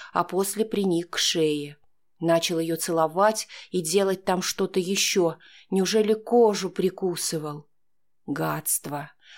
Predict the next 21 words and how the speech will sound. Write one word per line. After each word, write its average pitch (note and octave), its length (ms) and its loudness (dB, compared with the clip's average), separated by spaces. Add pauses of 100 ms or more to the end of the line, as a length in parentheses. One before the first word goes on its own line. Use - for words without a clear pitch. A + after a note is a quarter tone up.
(120)
Благими E3+ 600 0
намерениями F#3 880 2
дорога F3+ 560 2
выстелена F#3 680 0
прямо F#3 440 2
в F3+ 80 -10
тюрягу, G3+ 680 2 (240)
в F#3 60 0
лучшем G3 360 2
случае. F3+ 720 -2 (720)
Как? G#3+ 480 2 (180)
Вот G#3 220 -2
скажите A3+ 640 0
мне, F3 220 -2 (240)
как C4 360 4
выбираться G#3 640 4
из-под G3+ 340 0
него? G3 460 0 (640)
Ох, D#3+ 600 0 (360)
прикусила F3+ 680 0
губу, F3+ 580 -2